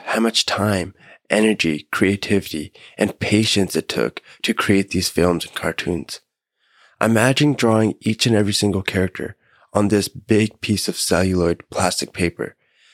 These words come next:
then coloring and painting every single background, and then capturing each image. That's mind-boggling to think that it took that much time and energy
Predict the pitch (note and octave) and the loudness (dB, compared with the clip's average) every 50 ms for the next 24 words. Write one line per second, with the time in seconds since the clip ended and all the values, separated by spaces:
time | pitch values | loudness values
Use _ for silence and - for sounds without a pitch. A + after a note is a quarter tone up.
0 | _ _ - - G2 A#2 A#2+ B2+ B2 - - - G2+ A#2 A2+ G#2 F2 D#2+ C#2 - | _ _ -8 -2 0 2 2 2 0 -2 0 2 4 4 4 4 2 0 -2 -4
1 | G2+ F#2 F2+ - - G2+ A2 A2 G2 - F2 E2 D2+ - _ _ _ - G2 G#2+ | -6 -6 -6 -6 -6 -2 -2 -2 -2 -2 -6 -8 -8 -8 _ _ _ -2 0 0
2 | G#2 A#2 A2 - - G#2+ F#2+ G2 F2 - D#2 D#2+ E2+ - - - - - - _ | 2 2 0 0 0 0 0 0 0 0 0 0 0 -2 -6 -10 -10 -10 -12 _
3 | _ _ _ _ _ _ _ _ _ _ - G2+ G#2 G2+ F#2 F#2+ A2+ B2 C3+ B2 | _ _ _ _ _ _ _ _ _ _ 0 0 2 2 0 2 2 2 2 2
4 | G#2 - _ _ _ _ _ _ - - - - - A#2 - - - B2+ A2+ D#2+ | 0 -4 _ _ _ _ _ _ -8 -4 -2 0 0 -2 -2 -2 -2 0 0 0
5 | - - _ - - A#2+ B2 B2 - - - - - G#2 G2+ F#2 C#2+ - - - | -2 -6 _ -6 0 0 2 2 0 -2 -4 0 0 0 0 0 -2 -4 -6 -10
6 | - - _ _ _ _ _ _ _ _ - - - - - - - G#2+ G2+ G#2+ | -10 -10 _ _ _ _ _ _ _ _ -8 -4 -4 -4 -4 -2 -2 0 2 4
7 | B2 B2+ B2+ A#2 G#2 G2+ G2 G2+ G2 G#2+ G2 - - G2+ - - F2 F#2 F2 - | 4 4 2 2 2 2 2 2 0 -2 -4 -6 -6 -8 -2 0 0 0 0 -2
8 | - E2 F2 - _ - - G2+ - _ - G2+ G2 F2 F2 G#2 G#2 - - - | -2 -2 -2 -2 _ -6 -6 -6 -6 _ -2 -2 0 0 0 -2 -2 -4 -6 -4
9 | - - G2 G2 F#2+ F#2 F#2 F2+ - - F#2 F#2 F2 F2 - - - - | -2 0 0 0 0 0 -4 -4 -2 -2 0 0 0 -2 -6 -10 -14 -14